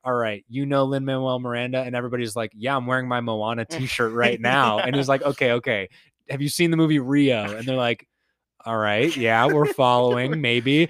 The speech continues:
Speaker 2: Yeah.
Speaker 1: He's like, "Okay, so imagine that, but instead of Rio, his name's Vivo. He's a capuchin monkey
Speaker 2: <laughs>
Speaker 1: from, like, Colombia, I think."
Speaker 2: Yes,
Speaker 1: Uh, and it's
Speaker 2: some Latin
Speaker 1: voiced by
Speaker 2: American
Speaker 1: not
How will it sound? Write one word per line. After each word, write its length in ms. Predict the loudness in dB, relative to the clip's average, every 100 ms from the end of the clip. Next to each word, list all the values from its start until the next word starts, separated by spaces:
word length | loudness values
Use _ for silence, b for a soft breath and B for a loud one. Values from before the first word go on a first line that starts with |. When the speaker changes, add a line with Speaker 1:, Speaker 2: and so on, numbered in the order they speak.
| 0
Speaker 2:
Yeah. 160 | -4 0
Speaker 1:
He's 100 | 0
like, 120 | 2
"Okay, 240 | 0 0
so 120 | -2
imagine 420 | -2 0 -2 -2 -2
that, 220 | -2 -4
but 120 | -8
instead 240 | -2 -2
of 180 | -2 -4
Rio, 600 | -2 2 2 2 0 -4 -6 b
his 160 | -14 -6
name's 300 | -4 -4 -8
Vivo. 720 | -6 -2 0 2 2 2 -2 -4 b
He's 160 | -8 -6
a 40 |
capuchin 560 | -6 -4 -2 0 0 -2
monkey 680 | 2 2 2 0 0 0 -2 -4
Speaker 2:
<laughs> 120 | -12
Speaker 1:
from, 400 | -6 2 4 2
like, 300 | 0 0 -2
Colombia, 760 | -6 -4 -2 4 6 8 6 6
I 140 | 4
think." 320 | 4 2 2 2
Speaker 2:
Yes, 300 | 0 -2 -6 0
Speaker 1:
Uh, 240 | 2 2 0
and 120 | 0
it's 80 | 0
Speaker 2:
some 120 | 4
Latin 0 |
Speaker 1:
voiced 340 | 8 6 6
by 200 | 6 6
Speaker 2:
American 280 | 6 2
Speaker 1:
not 100 | -2